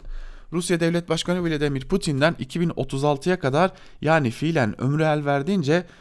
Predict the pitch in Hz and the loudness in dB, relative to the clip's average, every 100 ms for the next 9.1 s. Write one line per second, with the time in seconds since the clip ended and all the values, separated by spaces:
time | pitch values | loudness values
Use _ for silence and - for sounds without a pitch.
0 | - _ 139 143 - - 175 127 - 101 | -20 _ -2 -2 -2 2 2 2 -4 -4
1 | 98 101 104 107 120 117 107 101 117 160 | -2 -2 -4 -2 -2 0 -2 -2 -2 -2
2 | 160 - _ - 123 - 120 104 90 - | -4 -16 _ 0 0 0 -2 -2 -10 -8
3 | - - - - - _ _ - - 120 | -10 -10 -18 -20 -20 _ _ -10 -2 0
4 | 85 - - - 131 131 - 110 110 139 | 0 -4 -20 -12 -4 -2 0 0 2 0
5 | 123 104 - 87 87 - 113 - 156 180 | 0 -2 -4 -6 -6 -8 -10 -6 -8 -2
6 | 147 135 139 147 - 113 - 131 143 104 | 0 0 0 -2 -2 -6 -4 -4 -2 -4
7 | 101 98 95 113 113 117 123 104 95 95 | -4 -4 -2 -2 -2 -2 -2 -4 -6 -6
8 | - 170 156 113 85 67 55 - - - | -6 -4 -4 -4 -8 -8 -10 -14 -18 -18